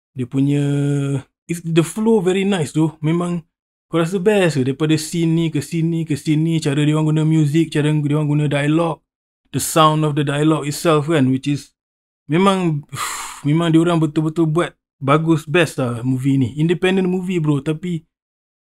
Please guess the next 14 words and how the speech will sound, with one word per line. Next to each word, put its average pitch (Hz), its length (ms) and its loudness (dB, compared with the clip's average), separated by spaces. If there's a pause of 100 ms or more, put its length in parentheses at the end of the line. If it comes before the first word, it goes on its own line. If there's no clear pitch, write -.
production 151 480 0
dia 151 80 4
baik 139 560 4
tu. 147 280 0 (1200)
So 165 120 4
yeah, 175 240 4
memang 190 680 0 (220)
by 147 260 0
right 165 220 0 (100)
movie 147 300 2
ni 175 80 4
bukan 151 320 0
taste 147 160 -2
aku, 135 400 -6